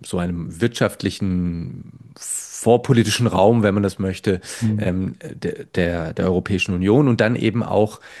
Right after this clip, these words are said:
Speaker 1: äh, der wirtschaftlichen engen Integration, so wie zum Beispiel Norwegen, ähm, das hat oder Island, ja.
Speaker 2: Mhm.
Speaker 1: Aber die Schweiz hat damals gesagt, "Nein, das wollen wir nicht." Ähm, und seitdem verfolgt die Schweiz eben einen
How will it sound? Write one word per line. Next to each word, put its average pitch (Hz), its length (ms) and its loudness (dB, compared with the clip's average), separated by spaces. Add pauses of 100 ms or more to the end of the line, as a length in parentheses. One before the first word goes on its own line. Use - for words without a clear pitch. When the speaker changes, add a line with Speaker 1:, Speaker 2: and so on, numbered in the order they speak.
(100)
Speaker 1:
äh, 95 180 -2
der 90 280 2
wirtschaftlichen 107 600 0
engen 104 220 0
Integration, 90 680 -4
so 110 140 2
wie 104 80 0
zum - 120 -10
Beispiel 95 260 -2
Norwegen, 87 960 0 (140)
ähm, 76 280 -8
das 76 180 -10
hat - 160 -6
oder - 240 -6
Island, 113 600 -10
ja. 147 240 -2 (640)
Speaker 2:
Mhm. 123 100 0
Speaker 1:
Aber 127 100 4
die 131 80 2
Schweiz 127 280 4
hat 160 140 2
damals 135 260 4
gesagt, 127 300 2
"Nein, 113 160 4
das 135 160 0
wollen 110 180 6
wir 90 100 0
nicht." 127 480 0 (200)
Ähm, 92 480 -2 (100)
und 98 260 -2
seitdem 113 440 4
verfolgt 107 460 0
die 107 80 2
Schweiz 87 580 -2
eben 95 300 -4
einen 85 420 -6